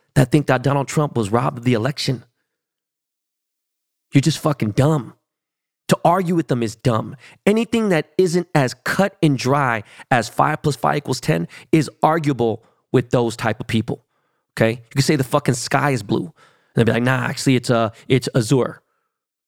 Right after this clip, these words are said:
I don't even know, actually, I tell you the truth, I wouldn't even know if they fucking even know what the fuck that term meant or that actual color palette is. But they would argue, be like, "That's not angel hair pasta. That's skinny fucking spaghetti."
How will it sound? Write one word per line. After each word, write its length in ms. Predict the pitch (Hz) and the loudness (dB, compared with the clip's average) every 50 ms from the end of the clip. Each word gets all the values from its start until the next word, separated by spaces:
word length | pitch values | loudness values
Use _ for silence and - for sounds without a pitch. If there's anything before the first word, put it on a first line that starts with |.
| _ _ _ _ _ _ _ | _ _ _ _ _ _ _
I 80 | - 190 | 0 2
don't 100 | 180 180 | 2 2
even 140 | 170 147 135 | 2 0 0
know, 80 | 135 | 0
actually, 220 | 143 131 - 131 143 | -2 -2 -2 -4 -4
I 40 | |
tell 160 | - - 165 151 | -2 0 0 0
you 60 | 147 | 0
the 40 | - | 0
truth, 120 | 147 - - | -4 0 0
I 60 | 147 | 0
wouldn't 140 | 151 156 143 | 2 2 0
even 100 | 131 123 | 0 0
know 80 | 120 | 0
if 80 | 117 110 | 0 0
they 100 | - 113 | 0 -2
fucking 240 | 107 - - 113 117 | 0 0 -2 -2 0
even 120 | 110 110 110 | -2 0 -2
know 60 | 110 | -2
what 80 | 104 | -4
the 80 | - - | 0 -2
fuck 140 | 117 110 - | -2 0 0
that 180 | - - - | -4 -4 -4
term 280 | - - 131 123 107 107 | -2 0 0 0 2 0
meant 160 | 110 117 - | 0 0 0
or 40 | 123 | 0
that 180 | 113 110 - - _ _ - _ - | -2 -2 -4 -6 _ _ -16 _ 0
actual 300 | 120 120 - - 117 113 | 0 0 2 0 -2 -2
color 320 | - - - 131 127 117 | -2 -2 0 0 0 0
palette 320 | - - - 110 110 113 - _ _ _ _ | -2 -2 -2 -2 -2 -4 -8 _ _ _ _
is. 300 | - 131 117 107 101 - - - - - - - - | 0 0 0 0 -4 -8 -18 -20 -20 -20 -16 -2 -2
But 180 | 147 - - _ _ _ | -2 -2 -2 _ _ _
they 80 | 156 160 | 2 2
would 160 | 175 185 - | 2 2 0
argue, 160 | 175 175 - | -2 -2 -2
be 80 | 143 - | -2 -2
like, 140 | 160 - _ _ _ _ - | -2 -6 _ _ _ _ -4
"That's 220 | - - - - | -2 -2 0 0
not 200 | 147 131 123 - | 0 0 0 0
angel 280 | - 131 131 113 113 113 | 0 0 0 0 -2 -2
hair 240 | 117 135 151 131 | 0 0 -2 -2
pasta. 500 | - - - 170 - - - 220 226 214 - _ _ _ _ _ _ _ _ _ _ | -2 -2 -2 -2 -2 0 -2 -2 -2 -2 -8 _ _ _ _ _ _ _ _ _ _
That's 180 | 151 180 185 - | 0 0 0 -4
skinny 380 | - - - 165 156 165 170 | -8 -4 -2 0 0 0 -2
fucking 640 | 147 - 156 160 160 - 180 185 185 185 185 - - - | 0 0 -2 -2 0 -2 -4 -2 -2 -4 -6 -6 -8 -10
spaghetti." 600 | - - - - - - - 151 120 98 92 | -6 -6 -2 0 0 0 2 0 -2 -2 -6